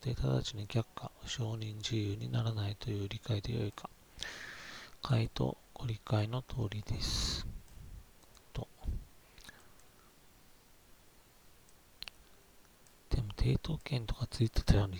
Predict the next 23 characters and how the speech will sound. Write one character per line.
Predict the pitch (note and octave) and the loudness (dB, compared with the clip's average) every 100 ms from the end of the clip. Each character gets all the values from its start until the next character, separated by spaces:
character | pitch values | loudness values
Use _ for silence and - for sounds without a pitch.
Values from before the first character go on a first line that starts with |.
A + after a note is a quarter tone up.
| - | -8
し | - - - | -4 -2 2
ち | - | 4
ゃ | A2 | 4
う | G2+ | 4
ん | G2 F#2+ | -2 0
で | F#2 | 2
す | - A2+ | 2 0
よ | |
ね。 | A2 A#2 A#2 - - - - - - - - - - - - - - - - - - - - | -4 -8 -12 -16 -20 -20 -20 -20 -20 -20 -20 -20 -20 -20 -20 -20 -20 -20 -20 -20 -20 -20 -4
え | C3 | -2
ー、 | A#2 | 0
六 | A#2+ - A#2+ | 0 2 2
十 | - - B2 A2+ A2 G#2+ | 2 2 4 4 4 4
一 | G#2+ - - - - A2 - - - - - - - - - - - - - - - - | 2 -2 -10 -6 0 2 0 -6 -20 -20 -10 -10 -10 -20 -20 -20 -20 -20 -20 -20 -20 -4
飛 | - A2+ | 0 2
ば | G#2+ G2 | 2 4
し | - - A2+ G#2 | 4 2 0 -2
ま | G#2 G#2 G#2+ | -2 0 0
す。 | - - - - - - | 0 0 0 -2 -8 -2
六 | B2+ - - C3 | 0 0 0 0
十 | A#2 - A2+ G#2 G2+ G2+ G2 | 0 0 2 4 4 2 0
二 | G2+ G#2 A2 - - - - - - - - - - - - - - - - - - - - - - - - - - - - - - - - | -2 -4 -4 -10 -20 -20 -12 -8 -6 -6 -10 -14 -20 -20 -20 -20 -20 -20 -20 -20 -20 -20 -20 -20 -20 -20 -20 -20 -20 -20 -20 -20 -20 -14 -6
飛 | - | -2